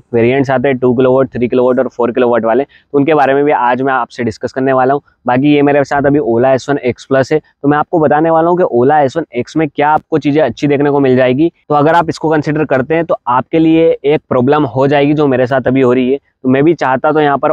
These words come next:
Ola एस वन एक्स लेता, तो यहाँ पर मुझे ये वाली problem यहाँ पर face करने को नहीं मिलती। तो यार दोनों को हम compare करने वाले हैं, एंड में आपके ऊपर decide करता है कि आपको कौन सी गाड़ी यहाँ पर चाहिए। तो चलिए दोस्तों, अगर आप इस चैनल पे नए हैं, चैनल को सब्सक्राइब कर दो, वीडियो को लाइक कर दो, वीडियो को यहाँ पर स्टार्ट करते हैं।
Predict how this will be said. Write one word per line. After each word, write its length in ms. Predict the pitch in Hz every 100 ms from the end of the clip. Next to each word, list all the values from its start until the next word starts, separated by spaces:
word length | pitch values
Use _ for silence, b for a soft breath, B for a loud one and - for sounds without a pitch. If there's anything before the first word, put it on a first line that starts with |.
| -
Ola 220 | 127 143
एस 220 | 123 123 147
वन 100 | 139 123
एक्स 240 | 117 -
लेता, 260 | 123 120 131
तो 120 | 143
यहाँ 140 | 123
पर 100 | 127
मुझे 200 | 139 123 131
ये 60 |
वाली 180 | 120 127
problem 340 | 127 113 131
यहाँ 120 | 123 117
पर 100 | 131
face 220 | 117 110
करने 220 | 123 123
को 80 | 123
नहीं 180 | 117 131
मिलती। 220 | 123 139
तो 380 | - _ _ 170
यार 100 | 170
दोनों 560 | 139 143 170 180 175
को 140 | 156 170
हम 120 | 165
compare 320 | 135 127 151
करने 220 | 151 151
वाले 220 | 147 139
हैं, 100 | 151 156 _ _ _ _ _
एंड 280 | 123 147 156
में 100 | 175
आपके 280 | 160 147 175
ऊपर 200 | 165 165
decide 320 | 147 147 147
करता 220 | 147 135
है 80 | 156
कि 60 | 156
आपको 260 | 127 123
कौन 160 | 139 123
सी 140 | 120
गाड़ी 260 | 139 120 139
यहाँ 140 | 120
पर 140 | 110 127
चाहिए। 380 | 127 117 107 98 _ _ -
तो 60 |
चलिए 220 | 135 143
दोस्तों, 260 | 175 160 175
अगर 140 | 160 156
आप 100 | 151
इस 100 | -
चैनल 180 | 139 139
पे 120 | 143
नए 160 | 135
हैं, 80 | 147
चैनल 200 | 143 131
को 120 | 131
सब्सक्राइब 340 | 131 120 139 135
कर 100 | 143
दो, 100 | 139
वीडियो 200 | 127 127
को 60 | 127
लाइक 180 | 127 120
कर 100 | 131
दो, 80 | 127
वीडियो 180 | 120
को 60 | 120
यहाँ 80 | 127
पर 80 | 123
स्टार्ट 320 | - 104 101
करते 280 | 104 101
हैं। 80 | 98